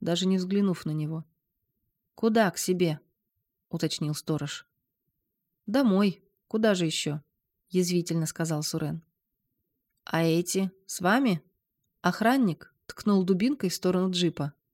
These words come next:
«С нами», подтвердил Сурен. «Ну, тогда проезжайте», милостиво разрешил грозный страж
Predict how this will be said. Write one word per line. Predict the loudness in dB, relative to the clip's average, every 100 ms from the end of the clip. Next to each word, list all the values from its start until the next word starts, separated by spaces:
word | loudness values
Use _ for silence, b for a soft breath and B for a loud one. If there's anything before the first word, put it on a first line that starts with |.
| _ _ _ _ _ _
«С | -10 0
нами», | 2 2 0 -8 _ _ _ _ -8
подтвердил | -6 -2 -2 0 -2
Сурен. | 0 -2 -2 -6 _ _ _ _ _ _ _
«Ну, | 0 2 2
тогда | 2 0 2 2
проезжайте», | 2 2 2 2 2 0 -6 -12 -14 _ _ _ _ _ _ _ _ _
милостиво | 2 4 4 2 -2 0 0
разрешил | 0 0 -2 -2
грозный | 0 0 0 0
страж | -4 -2 -2 -2 -6